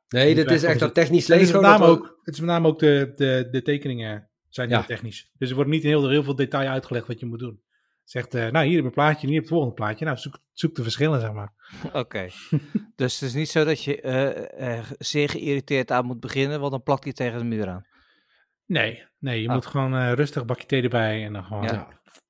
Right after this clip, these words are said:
Speaker 3: Oké.
Speaker 2: wat
Speaker 1: En op
Speaker 2: ze
Speaker 1: zich, als je, als je van het proces geniet, dan i-, dan is het wel, het is wel erg leuk. Eh,
Speaker 2: Ja.
Speaker 1: als het op een gegeven moment, en als hij dan staat en hij werkt, zeg maar, dan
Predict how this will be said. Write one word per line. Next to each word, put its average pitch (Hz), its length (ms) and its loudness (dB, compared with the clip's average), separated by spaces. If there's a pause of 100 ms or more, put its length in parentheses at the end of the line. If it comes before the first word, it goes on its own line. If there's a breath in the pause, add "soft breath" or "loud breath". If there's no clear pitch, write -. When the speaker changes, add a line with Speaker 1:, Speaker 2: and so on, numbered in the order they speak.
(140)
Speaker 3:
Oké. - 280 -12
Speaker 2:
wat 107 160 -12
Speaker 1:
En 214 120 0
op 208 80 4
Speaker 2:
ze 202 120 2
Speaker 1:
zich, 196 100 2
als 185 120 2
je, 202 100 0
als 170 120 0
je 165 80 -6
van 175 160 0
het 160 100 0
proces 160 420 -2
geniet, 175 360 2
dan 139 160 -4
i-, 139 140 -6
dan 151 160 -6
is 160 140 -8
het 139 100 -8
wel, 160 240 -2
het 123 140 -12
is 147 100 -6
wel 135 340 -4
erg 135 280 -6
leuk. 98 480 -8
Eh, 120 140 -8
Speaker 2:
Ja. 113 60 -4
Speaker 1:
als 151 120 2
het 127 100 -2
op 151 60 2
een 143 60 -2
gegeven 180 180 4
moment, 165 160 -2
en - 20 2
als 160 140 2
hij 147 80 -8
dan 139 180 0
staat 185 420 -2
en 147 80 0
hij 117 140 0
werkt, 190 300 0
zeg 180 180 -6
maar, 185 240 -6
dan 160 240 -10